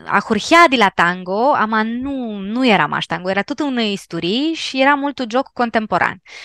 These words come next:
Și ne păru, uh, mult umșat, uh, si dusi tu suflet, uh, să hata ța că ci duia cloni păru, ți va mult o horia. Ama am văzut și spectacole de joc contemporan, eu nu achi căsesc cu ți,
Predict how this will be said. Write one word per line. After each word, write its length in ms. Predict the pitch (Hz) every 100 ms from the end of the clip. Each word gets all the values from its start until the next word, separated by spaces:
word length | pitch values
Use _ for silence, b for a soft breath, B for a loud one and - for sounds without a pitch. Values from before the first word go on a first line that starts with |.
| B
Și 380 | - - 240 240 226
ne 60 |
păru, 500 | 220 226 254 277 285 B B B
uh, 180 | - 220 214
mult 380 | 233 302 285
umșat, 920 | 220 180 - 143 151 202 277 - - - -
uh, 380 | 202 196 196 196
si 260 | - 226
dusi 260 | 208 262 262
tu 140 | 262
suflet, 560 | 240 - 269 202 175 -
uh, 380 | 185 - 160 175
să 140 | - 226
hata 240 | 240 226
ța 120 | 226
că 100 | 214
ci 100 | 202
duia 220 | 190 220
cloni 240 | 214 240 220
păru, 400 | 220 226 190 - -
ți 140 | - 196
va 380 | 220 214 196 196 _ _ _ -
mult 260 | 247 285
o 60 | 240
horia. 600 | - 165 170 185 294 - B B B -
Ama 200 | 285 320
am 80 |
văzut 240 | 349 277 320
și 300 | 294 - 294
spectacole 460 | - 247 269 262
de 80 | 226
joc 140 | 220 240
contemporan, 640 | 226 220 208 185 185 254 320
eu 140 | 285
nu 180 | 285 330
achi 200 | 302 254
căsesc 380 | 247 - 226 -
cu 120 | 220
ți, 520 | - 180 175 170